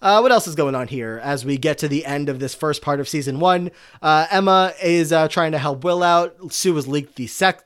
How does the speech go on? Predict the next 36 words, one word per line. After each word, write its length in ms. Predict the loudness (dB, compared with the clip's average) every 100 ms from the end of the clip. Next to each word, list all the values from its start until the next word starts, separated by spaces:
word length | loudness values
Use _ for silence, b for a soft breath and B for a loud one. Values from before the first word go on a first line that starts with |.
| -4
uh, 220 | -2 -2
the, 180 | -8 -12
the 260 | -12 -12
what? 340 | -6 -6 -6 -8
The, 220 | -6 -6
uh, 180 | -6 -6
the 80 | -8
set 300 | -2 -2 -2
list 240 | -6 -6
for 160 | -8 -8
sectionals. 800 | -4 -4 -4 -6 -6 -8 -12 -16 B B B _
And, 600 | -2 0 0 -2 -4 -4
uh, 460 | -2 0 0 0 -2
the 260 | -2 -2 -2
problem 360 | -2 -2 -2 -6
that 120 | -2
Emma's 240 | -2 0
having 300 | 0 0 -2
is 120 | -2
that 140 | -4 -8
her 100 | -8
wedding 380 | -8 -6 -8 -10 -14
is 460 | -14 -10 -10 -12 -18 -18
planned 360 | -12 -8 -8 -10
for 80 | -12
the 80 |
same 260 | -10 -8 -6
day 160 | -6 -6
as 120 | -8
sectionals. 520 | -12 -12 -16 -18 -18
So 240 | -18 -16
that's 220 | -14 -16 -14
gonna 120 | -16
be 120 | -16
a 60 | -16
problem. 420 | -16 -14 -12